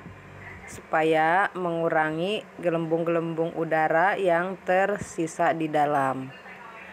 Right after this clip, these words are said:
Nah, untuk ujungnya atau bawahnya kita cubit-cubit seperti ini untuk merapatkan adonan, jangan sampai terbuka.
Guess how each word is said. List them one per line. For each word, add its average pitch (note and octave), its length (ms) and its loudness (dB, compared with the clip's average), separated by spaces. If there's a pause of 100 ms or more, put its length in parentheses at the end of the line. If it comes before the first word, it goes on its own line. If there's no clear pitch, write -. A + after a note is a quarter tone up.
(400)
Nah, D3 280 -4
untuk D3+ 440 -2
ujungnya E3 720 2
atau F#3 160 2
bawahnya E3+ 640 2
kita F#3 280 -2
cubit-cubit E3+ 680 -2
seperti E3 600 -6
ini E3 400 0
untuk F#3 320 -4
merapatkan D#3+ 680 -2
adonan, D#3 640 0
jangan D#3+ 320 0
sampai D#3 360 -4
terbuka. D3+ 960 -2